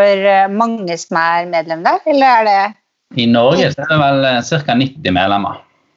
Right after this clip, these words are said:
Speaker 1: Oi.
Speaker 2: Ja. Så det er mer passive. Det er jo en del som er eldre der.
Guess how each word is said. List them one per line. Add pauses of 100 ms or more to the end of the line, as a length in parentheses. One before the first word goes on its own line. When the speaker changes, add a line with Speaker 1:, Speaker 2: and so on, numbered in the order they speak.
(260)
Speaker 1:
Oi. (200)
Speaker 2:
Ja. (720)
Så (180)
det
er
mer
passive.
Det
er
jo
en
del
som
er (100)
eldre
der.